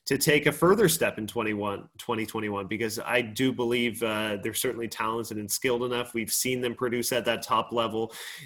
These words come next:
Now it's about sustaining it. And we see what Medvedev and team do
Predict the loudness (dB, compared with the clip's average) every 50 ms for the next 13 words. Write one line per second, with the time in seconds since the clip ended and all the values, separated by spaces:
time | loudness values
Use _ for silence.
0 | -8 -4 0 4 4 6 6 6 6 4 4 2 2 2 2 2 2 0 0 2
1 | 2 2 0 0 0 0 0 0 -2 -4 -8 -10 -6 -4 -4 0 0 0 0 0
2 | 2 2 2 4 2 2 2 2 2 2 2 2 2 2 2 2 -2 -2 -2 -2
3 | -2 -2 -2 0 0 2 2 2 2 0